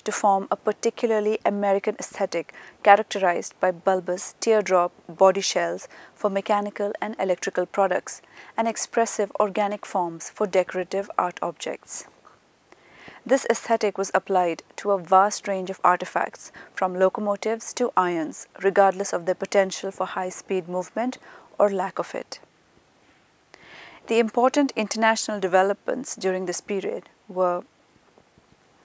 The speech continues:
the end of World War Two, Cold War, end of European imperialism, McCarthyism, the silent generation, the beginnings of social protest,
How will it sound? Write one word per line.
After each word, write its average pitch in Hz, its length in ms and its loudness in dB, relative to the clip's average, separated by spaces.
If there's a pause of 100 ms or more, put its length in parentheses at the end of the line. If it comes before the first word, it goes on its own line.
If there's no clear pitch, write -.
(360)
the 170 160 -4
end 226 240 6
of 196 100 0
World 180 260 4
War 170 140 2
Two, 175 460 -4 (880)
Cold 214 260 8
War, 185 300 6 (640)
end 202 220 2
of 196 100 0
European 196 540 2
imperialism, 190 920 -2 (640)
McCarthyism, 208 920 0 (380)
the 190 80 -4
silent 196 480 2
generation, 180 720 -4 (500)
the - 80 -8
beginnings 214 720 -2
of 196 140 -4
social 208 360 0
protest, - 680 -2